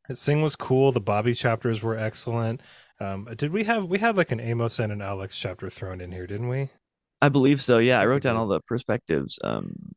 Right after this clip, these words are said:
Speaker 2: here
Speaker 1: Oh,
Speaker 2: at the
Speaker 1: cool.
Speaker 2: bottom here. Yeah, we have, um, we had Cortazar, Drummer, Bobby, Singh, Holden, Alex, Amos, Naomi, Clarissa, and Duarte, which was a lot. I'm not gonna lie, that was a little overwhelming.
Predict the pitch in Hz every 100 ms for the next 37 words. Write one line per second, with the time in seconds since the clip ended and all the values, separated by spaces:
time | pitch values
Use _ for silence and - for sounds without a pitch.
0 | - - 156 - - 85 80 - 143 -
1 | - 202 160 160 - 147 139 123 110 104
2 | 143 151 123 107 110 117 - 247 214 202
3 | 208 185 160 151 147 131 120 123 - 240
4 | 226 160 143 135 - 156 147 - 120 113
5 | - 120 175 170 170 151 - 135 139 120
6 | 104 - 87 - - - 269 233 170 90
7 | 82 - - 117 120 110 98 95 92 117
8 | 127 98 92 71 62 62 53 50 50